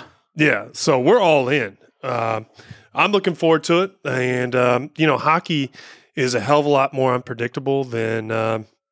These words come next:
than basketball. The N B A, you kinda know when the team is more talented, but, uh, yeah,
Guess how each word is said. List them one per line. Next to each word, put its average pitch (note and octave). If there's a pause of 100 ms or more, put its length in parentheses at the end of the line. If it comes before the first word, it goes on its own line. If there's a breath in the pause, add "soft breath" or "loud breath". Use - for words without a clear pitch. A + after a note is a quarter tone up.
(540)
than C#3+
basketball. A#2+ (100)
The B2+
N B2+
B A#2+
A, A#2+
you A#2+
kinda B2
know A#2+
when A#2+
the A2
team A#2
is A2
more A2
talented, A2+
but, A#2 (520 loud breath)
uh, A2 (600)
yeah, A2+